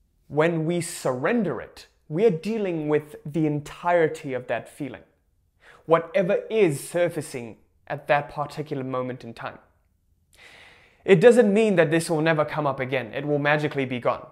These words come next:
No, there is a lot of it to be dealt with because Rome wasn't built in a day, right? So this is a lifetime and multiple <laughs> lifetimes worth of karma or whatever you like to believe you're dealing with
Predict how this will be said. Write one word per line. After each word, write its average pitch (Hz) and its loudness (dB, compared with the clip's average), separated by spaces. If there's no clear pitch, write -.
No, 151 0
there 156 2
is 151 -2
a 143 -2
lot 165 6
of 151 0
it - -6
to 139 -10
be 135 -4
dealt 143 0
with - -20
because 143 -6
Rome 151 4
wasn't 147 -2
built 135 -2
in 135 -4
a 139 -6
day, 180 -4
right? 151 -4
So 139 -2
this 175 -2
is 151 -2
a 151 4
lifetime 147 0
and 143 -2
multiple 160 0
<laughs> 143 4
lifetimes 151 -4
worth 170 4
of 135 -4
karma 165 2
or 135 -2
whatever 180 2
you 175 -2
like 170 2
to 160 -4
believe 120 -8
you're 147 0
dealing 147 -2
with 104 -12